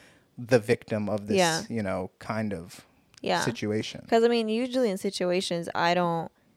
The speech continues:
Speaker 2: um, I wouldn't, like, in this situation, I would not see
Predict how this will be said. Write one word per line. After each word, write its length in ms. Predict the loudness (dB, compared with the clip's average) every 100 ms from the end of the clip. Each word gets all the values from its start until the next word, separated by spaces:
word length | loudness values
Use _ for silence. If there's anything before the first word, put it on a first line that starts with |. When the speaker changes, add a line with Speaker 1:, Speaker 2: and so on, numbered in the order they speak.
| _ _ _ _ -2
Speaker 2:
um, 400 | 0 2 0 -4 -10 _ _ _ -14 2
I 100 | 4
wouldn't, 420 | 6 6 4 2
like, 200 | -2 0
in 140 | 0 0
this 120 | -2
situation, 460 | -4 -6 -6 -8 -2
I 120 | 2
would 160 | 2 2
not 240 | 0 -2
see 320 | -6 -10 -10